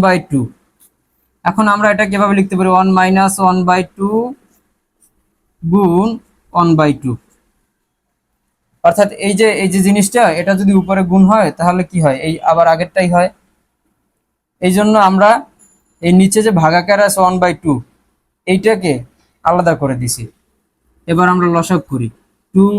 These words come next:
মাইনাস ওয়ান গুণ one by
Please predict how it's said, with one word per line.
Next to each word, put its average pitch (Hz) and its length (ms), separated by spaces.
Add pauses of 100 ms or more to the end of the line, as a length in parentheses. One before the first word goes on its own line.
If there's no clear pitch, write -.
(160)
মাইনাস 170 400 (160)
ওয়ান 147 260 (840)
গুণ 175 260 (380)
one 156 200
by 180 160